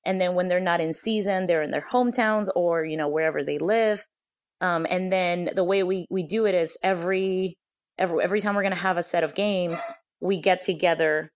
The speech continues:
ahead of time and have training camp for a couple of days, sometimes a week.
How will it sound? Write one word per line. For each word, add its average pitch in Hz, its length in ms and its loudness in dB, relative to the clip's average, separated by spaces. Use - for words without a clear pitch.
ahead 170 260 0
of 160 100 -2
time 175 500 -2
and 165 480 -2
have 175 260 2
training 160 340 -6
camp - 200 -12
for 175 160 0
a 151 100 0
couple 165 280 -2
of 156 100 -2
days, 143 300 -4
sometimes 160 480 -4
a - 80 0
week. 214 380 0